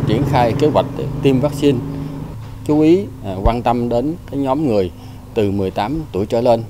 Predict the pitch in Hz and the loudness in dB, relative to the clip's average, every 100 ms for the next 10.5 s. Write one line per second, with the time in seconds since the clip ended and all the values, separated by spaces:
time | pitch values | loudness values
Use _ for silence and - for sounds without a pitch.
0 | - 92 87 110 - 117 113 123 110 110 | -8 -8 -6 -6 -6 -4 -2 2 2 0
1 | 110 101 123 120 101 90 71 - - 113 | -2 -2 -2 0 0 0 -6 -16 -4 -2
2 | 107 87 110 135 98 117 98 110 113 98 | 0 0 0 -2 -4 -2 -2 -2 -4 -2
3 | 101 87 - - - - - - 110 110 | -2 -4 -8 -16 -16 -18 -18 -16 -16 -16
4 | - - - - 160 147 123 123 107 120 | -18 -20 -18 -4 2 4 4 2 -2 -2
5 | 117 104 117 117 90 85 110 110 107 131 | 0 0 0 0 2 0 -2 -4 -4 -6
6 | 143 147 131 110 - 85 135 123 123 123 | -8 -6 -4 -4 -4 -4 -4 -4 -2 -2
7 | 165 - - 104 139 - 110 92 113 131 | -2 -6 -12 -8 -8 -6 -4 -4 -6 -6
8 | 143 139 110 98 - - - - - 104 | -4 -2 -2 -4 -8 -18 -20 -20 -6 -4
9 | 95 107 127 92 101 110 - 131 151 - | -2 -2 0 0 0 -6 -8 -8 -8 -4
10 | 127 120 95 98 | -4 -2 0 0